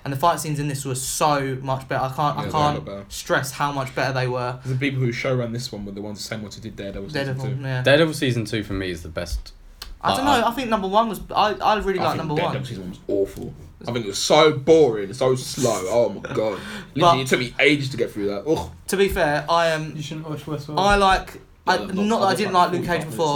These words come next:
Speaker 2: minutes
Speaker 1: I like
Speaker 2: in.
Speaker 1: Luke Cage a lot bit
Speaker 2: Hate it.
Speaker 1: more now from this series as well, 'cause, like,
Speaker 3: Okay.
Speaker 1: he's developed his, he's not. It, and the other one, I feel like he was portrayed to be such a, like, nice guy, like, everything. But this one, he's, you can see his other side, and he's like,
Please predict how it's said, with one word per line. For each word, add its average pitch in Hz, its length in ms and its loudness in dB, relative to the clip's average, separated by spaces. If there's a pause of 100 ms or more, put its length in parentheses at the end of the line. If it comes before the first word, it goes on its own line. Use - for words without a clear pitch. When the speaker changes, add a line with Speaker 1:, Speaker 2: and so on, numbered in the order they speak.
Speaker 2:
minutes - 60 0
Speaker 1:
I 156 40 2
like 156 180 2
Speaker 2:
in. 170 60 -4
Speaker 1:
Luke 165 180 -2
Cage 147 460 -2
a 151 80 -2
lot 151 280 0
bit 151 100 0
Speaker 2:
Hate - 80 -2
it. - 20 -4
Speaker 1:
more 139 380 -2
now 139 260 2
from 143 200 -8
this 139 140 -4
series 131 360 -4
as 131 80 -10
well, 131 240 -2
'cause, 104 180 -8
like, 135 80 0
Speaker 3:
Okay. 147 100 -4
Speaker 1:
he's 135 100 -10
developed 160 340 -4
his, 147 140 -10 (280)
he's 175 140 -2
not. 196 300 0 (340)
It, 131 160 -10 (180)
and 196 120 -4
the 202 40 0
other 202 140 0
one, 175 100 0
I 156 60 -2
feel 170 180 -2
like 151 360 -4
he 160 80 -10
was 151 100 -8
portrayed 147 300 -6
to - 40 -14
be 139 120 -8
such - 480 -8
a, 151 40 -6
like, 131 300 -2
nice 143 440 -4
guy, 135 240 0
like, 131 160 -6
everything. 135 360 -8 (180)
But 170 80 -2
this 175 140 0
one, 156 120 0
he's, 151 360 -4
you 156 100 -8
can 151 100 -4
see 147 220 -2
his 143 100 -4
other 156 220 -4
side, 147 180 -2
and 139 100 -8
he's 135 120 -8
like, 139 220 -4